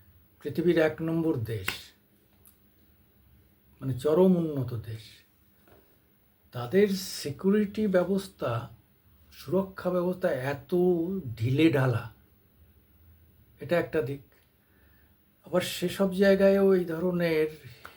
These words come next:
হিং-, মানে হিংস্র লোকজন, দুষ্কৃতিকারী, ক্রিমিনাল, তারা, আহ, ফ্রি ঘুরে বেড়ায়, রোমিং ফ্রি,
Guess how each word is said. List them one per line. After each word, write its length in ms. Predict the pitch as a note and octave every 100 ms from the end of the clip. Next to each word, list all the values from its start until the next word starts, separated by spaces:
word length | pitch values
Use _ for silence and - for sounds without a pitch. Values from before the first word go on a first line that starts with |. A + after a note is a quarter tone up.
| C#3
হিং-, 340 | D3+ E3 F3 C3+ - - - _ _
মানে 200 | C#3+ C3+ C3 C3 A2+ -
হিংস্র 440 | F3 F#3 - F3
লোকজন, 560 | E3+ E3 D#3 C3+ D#3+ D#3 C3+ A2+
দুষ্কৃতিকারী, 880 | F3+ - - E3 - E3 D#3+ D3+ C#3+ -
ক্রিমিনাল, 500 | F3 F3+ F3 D#3 C#3+ C3 - - - - _ -
তারা, 220 | D#3 C3+ C3 C3 - - - - - _ -
আহ, 280 | A#2+ A#2+ C3 - _ _ _ _ _ _ _
ফ্রি 160 | D#3+ E3+ C#3
ঘুরে 240 | C3 D3+
বেড়ায়, 360 | B2+ A2+ A2+ - - _ _ _ _ _ _ _ _
রোমিং 280 | C#3 D3 D#3 D3+
ফ্রি, 220 | - A#2